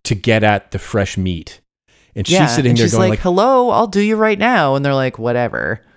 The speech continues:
Speaker 1: Like,
Speaker 2: Which
Speaker 1: "I fuck, I fuck." And they're too chicken shit to do anything about it. It's only later in private where she's like, "Do you wanna go?" Then they,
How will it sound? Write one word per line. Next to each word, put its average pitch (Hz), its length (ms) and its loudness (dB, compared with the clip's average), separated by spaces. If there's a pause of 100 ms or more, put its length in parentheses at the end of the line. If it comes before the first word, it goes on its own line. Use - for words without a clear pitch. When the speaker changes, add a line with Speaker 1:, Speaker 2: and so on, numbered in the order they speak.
(140)
Speaker 1:
Like, 123 140 0
Speaker 2:
Which 120 120 -2
Speaker 1:
"I 143 100 4
fuck, 202 460 -2 (140)
I - 60 -6
fuck." 220 540 0 (600)
And 180 120 2
they're 185 100 4
too 233 200 0
chicken 269 320 2
shit 143 340 -4 (180)
to 190 100 -4
do 202 160 -2
anything 208 260 0
about 107 260 -2
it. - 60 -4
It's 147 180 0
only 175 300 2
later 165 320 2
in 135 80 0
private 160 320 2
where 117 80 -4
she's 113 200 -6
like, 117 140 0
"Do 120 60 -8
you 117 60 -2
wanna 113 180 -2
go?" 110 300 0
Then 101 340 -4
they, 101 340 -4